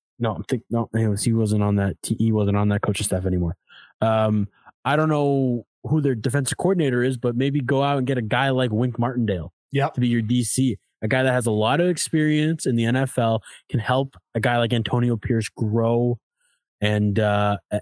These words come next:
Speaker 1: and, and make a name for himself in the N F L.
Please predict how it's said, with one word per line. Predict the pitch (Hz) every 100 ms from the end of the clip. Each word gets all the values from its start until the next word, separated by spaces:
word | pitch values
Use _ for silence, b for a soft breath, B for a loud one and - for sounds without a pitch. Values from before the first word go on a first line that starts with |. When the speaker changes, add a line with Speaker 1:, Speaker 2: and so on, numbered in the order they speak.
| -
Speaker 1:
and, | 110 110
and | 117 113 110
make | 123
a | 143
name | 120 139 151
for | 139
himself | 117 107 110 107
in | 113
the | 107
N | 107
F | 104 -
L. | 131 92